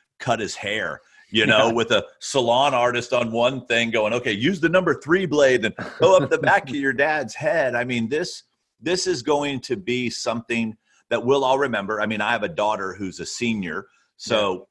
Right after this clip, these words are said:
Speaker 1: prom has been canceled. They don't
Speaker 2: Oh.
Speaker 1: know if they're gonna have graduation. You're watching kids, you know, I, I was talking about March Madness. I said, "Think about the kids from Kansas who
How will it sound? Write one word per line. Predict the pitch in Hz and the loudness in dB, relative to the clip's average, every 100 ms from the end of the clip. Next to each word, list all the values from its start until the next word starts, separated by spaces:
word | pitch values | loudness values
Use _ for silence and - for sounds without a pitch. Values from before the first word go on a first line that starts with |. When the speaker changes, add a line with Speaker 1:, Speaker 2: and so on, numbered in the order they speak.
| - | -2
Speaker 1:
prom | 120 117 117 | 2 2 2
has | 107 95 | 0 -6
been | - 92 87 | -4 -8 -8
canceled. | - 90 80 - 78 | -6 -6 -6 -10 -6
They | 90 | -2
don't | 92 104 | 0 0
Speaker 2:
Oh. | |
Speaker 1:
know | 95 110 | 0 0
if | 107 113 | 0 -2
they're | 107 | -4
gonna | 107 104 | -2 -4
have | 110 107 | -4 -4
graduation. | 87 110 104 107 107 110 104 98 82 _ _ _ | -2 0 0 0 0 0 -2 -6 -8 _ _ _
You're | 95 104 | -8 -4
watching | 107 107 - 113 98 _ _ _ - | -4 -6 -6 -10 -10 _ _ _ -14
kids, | - 135 123 104 - _ _ _ | 0 0 0 -6 -16 _ _ _
you | 107 | -6
know, | 110 110 95 | -4 -4 -4
I, | 107 104 87 95 | -4 -6 -10 -10
I | 101 | -10
was | 95 | -6
talking | 113 110 | -6 -6
about | 104 104 | -6 -4
March | 104 107 - | -2 -4 -2
Madness. | 113 117 104 98 | -2 -2 -4 -10
I | |
said, | 95 90 | -10 -8
"Think | 117 117 | -6 -6
about | 117 117 | -6 -8
the | 95 | -10
kids | - 117 - | -6 -6 -6
from | 101 | -14
Kansas | 82 113 113 117 90 - | -10 -8 -6 -6 -10 -8
who | 110 98 | -6 -6